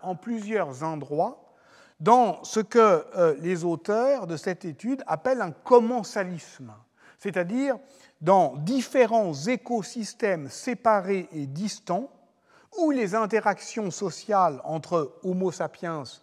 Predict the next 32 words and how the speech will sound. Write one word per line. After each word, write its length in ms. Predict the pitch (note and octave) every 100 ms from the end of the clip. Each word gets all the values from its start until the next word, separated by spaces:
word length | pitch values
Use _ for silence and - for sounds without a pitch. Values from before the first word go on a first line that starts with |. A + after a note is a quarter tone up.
| _ _ _
et 120 | E3+
Ratus 440 | D#3 D#3+ - E3 -
ratus 600 | B2+ A#2 C4 D4 - _ _ _
se 200 | - G#3+
font. 200 | D#3 C#3 A#2 _ _ _ _ _ _ _
Et 80 | C#3+
voilà, 380 | D3+ B3 D4+ F3
euh, 180 | C#3+ B2 - - -
le 120 | C3+
point, 460 | B2 G#3+ C#4 C#4
euh, 200 | E3 C#3+ B2+ - _
où, 280 | F#3 G#3 F#3
euh, 200 | C#3+ B2 - -
la 140 | C#3 C3
génétique, 760 | B2+ G3 F#3+ F#3+ D#4 - - _ _ -
euh, 160 | D3+
même, 400 | C#3 E3 G3 D#3
euh, 160 | C#3 B2 - -
lorsqu'il 480 | D#3+ D3 - - D#3+
s'agit, 640 | B2 D#3 C#3+ C3+ F#3 F#3
euh, 140 | D3 B2 - - -
euh, 160 | D#3 C#3
de 360 | C3 D#3 C#3 B2+
génomique 800 | A#2+ D#3+ E3 E3+ F#3+ - - -
des 120 | C#3
populations, 920 | C#3+ B2+ D3 C#3 B2+ - - D#3+ C#3
euh, 80 | A#2
murines, 640 | A2+ D3 F3 D4+ C4+ B2+ - _ _ _
ne 120 | E3
congédie 680 | F3 - B3 A#3 F#3 G3 F#3
pas 180 | E3+ F#3
l'histoire. 600 | E3+ D3+ - E3+ B2+ -